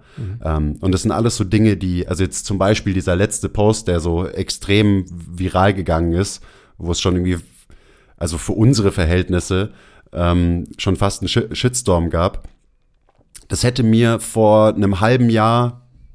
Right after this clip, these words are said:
Speaker 2: auf jeden Fall zu schaffen gemacht. Also da hätte ich super viel drüber nachgedacht, da hätte ich Schlaf drüber verloren, ähm, das hätte mich verunsichert und so weiter und so weiter. Und inzwischen ist es ein,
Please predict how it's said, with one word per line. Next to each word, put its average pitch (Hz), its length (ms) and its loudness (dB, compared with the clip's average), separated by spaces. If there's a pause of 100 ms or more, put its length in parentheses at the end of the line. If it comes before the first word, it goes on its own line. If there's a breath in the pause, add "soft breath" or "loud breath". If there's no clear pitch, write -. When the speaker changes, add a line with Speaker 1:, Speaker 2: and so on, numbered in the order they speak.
(100)
Speaker 2:
auf 101 180 0
jeden 120 200 4
Fall 107 220 2
zu - 140 -8
schaffen 110 300 0
gemacht. 78 340 -4
Also 85 160 -6
da 85 80 0
hätte 98 160 0
ich - 200 -10 (420 loud breath)
super 113 300 0
viel 107 140 2
drüber 95 200 2
nachgedacht, 90 500 0
da 87 60 0
hätte 87 120 0
ich - 60 -4
Schlaf 87 240 0
drüber 85 220 -4
verloren, 82 560 0 (440 loud breath)
ähm, 82 360 0
das 82 100 -2
hätte 98 160 -2
mich 95 140 -4
verunsichert 90 760 0
und 95 140 0
so 98 100 -2
weiter 82 280 0
und 80 100 -4
so 80 100 -10
weiter. 78 360 -2 (300 loud breath)
Und 90 140 0
inzwischen 98 600 2
ist - 260 -4
es 92 160 -6
ein, 87 360 2